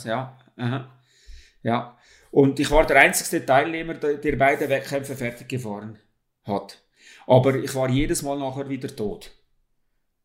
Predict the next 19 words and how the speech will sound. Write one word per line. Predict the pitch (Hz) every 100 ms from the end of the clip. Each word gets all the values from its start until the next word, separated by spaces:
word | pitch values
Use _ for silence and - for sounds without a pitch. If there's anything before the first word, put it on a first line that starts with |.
| _
weil | 240 127 127
der | 127
Körper | 131 123 135 - 127
sich | 127 143
noch | 143 131
nicht | 143 143 -
ganz | 139 139 - - -
erholt | - 107 113 127 123
hatte. | 107 - 101 _ _ - - - _
Und | - 143 143 143 143 131 _ - - _ _ _ _ _ - - _ - - - _
ich | - - -
bin | - 185 185
dann | 185
im | 190 165
Oktober | 151 - 160 180 190 -
an | 151
die | 143
Krokodil-Trophy | - 151 147 147 139 165 175 175 180
gefahren | 185 180 165 170 185 202 -